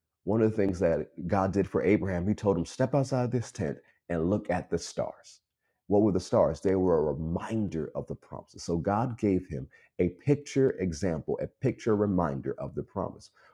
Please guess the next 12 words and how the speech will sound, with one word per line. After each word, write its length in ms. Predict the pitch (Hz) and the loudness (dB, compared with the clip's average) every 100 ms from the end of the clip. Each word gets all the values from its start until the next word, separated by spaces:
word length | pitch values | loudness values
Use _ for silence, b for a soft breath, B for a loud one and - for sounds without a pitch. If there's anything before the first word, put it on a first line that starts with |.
| b | b
One 160 | 92 | 2
of 100 | 104 | 2
the 60 | 107 | 4
things 140 | 95 | 2
I 80 | 85 | 0
found 260 | 87 87 76 | -2 -2 2
very 200 | 82 85 | 4 4
helpful 400 | 80 98 - - | 2 -2 -2 -8
for 140 | 80 | -6
me 160 | 73 73 | -4 -4
this 300 | 67 67 - | -6 -8 -10
year 220 | 57 62 | -12 -12